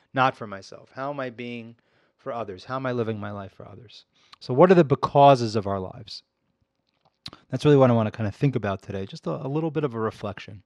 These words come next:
So sometimes we do the right thing or live in a spiritual form or serve others because I have to. I have to do it to survive.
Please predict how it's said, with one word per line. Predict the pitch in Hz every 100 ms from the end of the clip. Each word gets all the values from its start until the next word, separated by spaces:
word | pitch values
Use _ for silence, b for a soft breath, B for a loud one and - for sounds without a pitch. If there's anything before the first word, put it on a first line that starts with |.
| _ b b b b b
So | - 131 123 127 - _
sometimes | - 165 185 165 160 156 151 - _ b b b
we | 139 143 139 - _
do | 113 156
the | 156 143
right | 131 127
thing | - 117 110 127
or | 127
live | 110 120 147 147
in | 131
a | 113
spiritual | - 127 117 120 104
form | - 101 104 123
or | 113
serve | 101 - 135 135
others | 104 101 123 147 - b b b b _
because | 127 139 143 147 143 - - -
I | 120
have | 139 180 -
to. | 113 - _ _ _ _ _ _ _ b b b b -
I |
have | 113 143
to |
do | 151 175
it | 143
to |
survive. | - 139 151 160 131 -